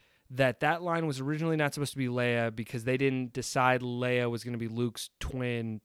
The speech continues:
till, um, the filming of Return of the Jedi. And, uh, I mean, we can kinda skip to that. The ending of Return of the Jedi was supposed to be Han dies,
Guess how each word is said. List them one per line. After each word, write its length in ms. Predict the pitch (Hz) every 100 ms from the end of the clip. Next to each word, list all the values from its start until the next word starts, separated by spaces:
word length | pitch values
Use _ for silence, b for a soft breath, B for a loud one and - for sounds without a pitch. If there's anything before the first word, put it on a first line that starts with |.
| -
till, 560 | - 123 110 107 104 101
um, 460 | 98 98 98 104 _ _ _ _ _
the 80 | 127
filming 440 | - 139 120 113
of 180 | 110 98
Return 220 | 107 113 104
of 40 |
the 80 | 101
Jedi. 380 | - 98 87 - _ _ _ _ _ _ _ _ _ _ _ _ _ _ _ _
And, 380 | 139 123 120 113
uh, 480 | 113 110 107 104 101 - _ _ _ -
I 60 |
mean, 260 | 185 180 160 _ _ -
we 100 | 190
can 100 | 147
kinda 180 | 123 107
skip 260 | - 127
to 80 | -
that. 240 | 110 113 - b b b
The 140 | 147
ending 300 | 175 202 220
of 80 | 156
Return 300 | 123 - 143
of 60 | 131
the 60 |
Jedi 440 | 113 123 131 123 113
was 140 | 113
supposed 680 | - 131 110 - 180 214 -
to 100 | 190
be 580 | 151 135 123 120 117 113 - _ _ _ _
Han 420 | - 139 143 151
dies, 760 | 143 131 131 123 123 120 117